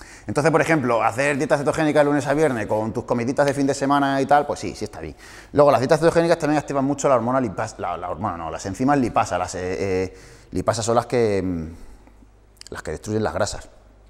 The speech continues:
Entonces, eh, bueno,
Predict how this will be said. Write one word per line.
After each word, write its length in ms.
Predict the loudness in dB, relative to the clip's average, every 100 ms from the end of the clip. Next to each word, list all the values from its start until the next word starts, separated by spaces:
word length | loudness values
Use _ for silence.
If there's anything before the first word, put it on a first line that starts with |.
| -20 -20 -20 -20 -20 -20 -20 -20 -20 -20 -20 -4
Entonces, 1300 | -2 4 4 6 6 6 6 6 6 4 2 2 2
eh, 840 | 2 4 4 2 2 0 -2 -4
bueno, 240 | 2 2